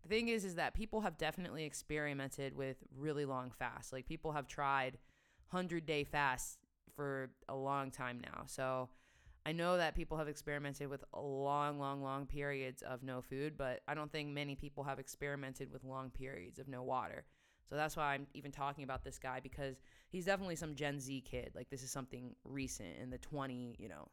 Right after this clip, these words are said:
twenty twenties era. So find it. Just do a quick Google or YouTube search for, like, kid that meditates in Asia for, like, one year, and he'll probably be the first thing that comes up. Anyways, so when your body is in different states of fast,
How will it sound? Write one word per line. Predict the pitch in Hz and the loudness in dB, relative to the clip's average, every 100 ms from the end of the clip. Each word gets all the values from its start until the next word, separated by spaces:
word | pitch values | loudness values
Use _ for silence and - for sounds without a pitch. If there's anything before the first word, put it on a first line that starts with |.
| _ | _
twenty | - 156 135 | -4 -2 -2
twenties | - 139 120 80 | -2 -4 -6 -8
era. | - 117 - - | -8 -6 -6 -6
So | - 120 123 120 - - - - _ - | -4 -2 -2 -6 -12 -20 -20 -20 _ -6
find | 185 175 165 | 0 2 4
it. | 123 | 2
Just | 156 160 | 0 0
do | 175 196 | 4 4
a | |
quick | 175 214 196 - | 4 2 2 0
Google | 202 190 196 | 0 2 4
or | 175 | 4
YouTube | 180 185 - 190 | 2 -2 -2 -2
search | - 175 165 | 0 0 0
for, | - 160 | 0 2
like, | 143 123 | 2 0
kid | - 185 175 165 | -4 2 2 4
that | 156 123 | 2 2
meditates | 160 156 151 - 160 147 147 - - | 2 0 0 0 2 2 0 -4 0
in | 147 - | 0 2
Asia | 147 147 139 143 139 135 | 2 2 2 4 4 2
for, | 147 | 2
like, | 139 135 | 2 2
one | 139 135 131 | 0 -2 -2
year, | 123 92 - - _ - | -4 -6 -8 -12 _ -8
and | 139 | -4
he'll | 147 143 | 0 0
probably | 139 143 139 | 4 4 2
be | 135 139 | 0 -2
the | |
first | 135 131 127 | -4 -6 -6
thing | 123 | -10
that | 123 | -8
comes | 123 120 | -8 -6
up. | 67 - - - - - - | -6 -8 -18 -20 -20 -20 -2
Anyways, | 214 233 208 170 160 156 160 - - _ _ _ _ _ _ _ | 2 4 6 6 6 4 0 -8 -12 _ _ _ _ _ _ _
so | - 190 | -2 2
when | 214 | 2
your | 240 | 2
body | 214 311 359 | 6 8 8
is | 311 247 | 6 2
in | 214 | 2
different | 190 190 139 | 0 -2 -4
states | - 170 170 | -2 -2 -2
of | 147 | -4
fast, | 135 131 165 180 - | 2 4 4 0 -10